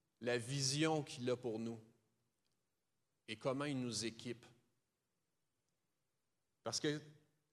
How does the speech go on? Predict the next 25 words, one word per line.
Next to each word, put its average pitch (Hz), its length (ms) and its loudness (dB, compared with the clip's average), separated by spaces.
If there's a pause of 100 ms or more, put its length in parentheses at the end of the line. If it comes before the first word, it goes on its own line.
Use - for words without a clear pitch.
(760)
si - 380 -2
j'ai 165 120 4
l'impression 160 460 2
que 151 100 0
le 127 60 4
fardeau 135 480 0
demeure 123 380 2
sur 123 140 -4
mes 117 200 -4
épaules, 104 380 -4 (920)
si - 220 -2
j'ai 156 140 2
l'impression 147 800 2
que, 123 360 4 (1700)
que - 120 2
mon 123 320 8
avenir 147 640 4
va 110 160 8
être 113 100 2 (540)
déterminé 139 680 2
par 117 200 2
mes 123 120 2
compétences, 120 880 -2 (960)
c'est - 140 -6
extrêmement 113 840 0